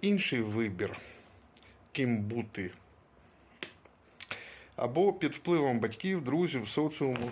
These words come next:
та інших. Чи буде синхронізація цих життєвих програм та якої якості реальність буде формуватися?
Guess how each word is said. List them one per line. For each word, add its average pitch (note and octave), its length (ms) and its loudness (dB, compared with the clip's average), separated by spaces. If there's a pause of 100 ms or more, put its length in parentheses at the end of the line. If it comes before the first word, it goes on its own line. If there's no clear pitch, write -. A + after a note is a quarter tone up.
(160)
та B2+ 100 0
інших. - 680 -4 (1500)
Чи - 100 0
буде A3 240 2
синхронізація F#3+ 880 4
цих C#3 300 0
життєвих B2+ 800 0
програм A2+ 540 0 (760)
та B2 80 -2
якої A#2+ 560 0
якості A#2+ 520 0
реальність F3+ 680 0 (360)
буде B2 300 0
формуватися? A2+ 880 -2